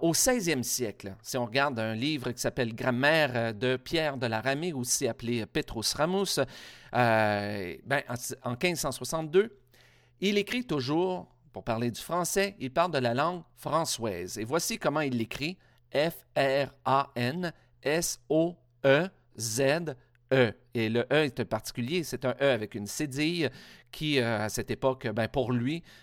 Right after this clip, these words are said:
euh, identifiait les E muets. Euh, on, je vous rappelle qu'à cette époque-là, au seizième siècle, on tentait encore de trouver, euh,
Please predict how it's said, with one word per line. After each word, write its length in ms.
euh, 360
identifiait 540
les 340
E 160
muets. 580
Euh, 500
on, 220
je 240
vous 60
rappelle 320
qu'à 100
cette 160
époque-là, 380
au 80
seizième 340
siècle, 240
on 80
tentait 380
encore 380
de 200
trouver, 560
euh, 140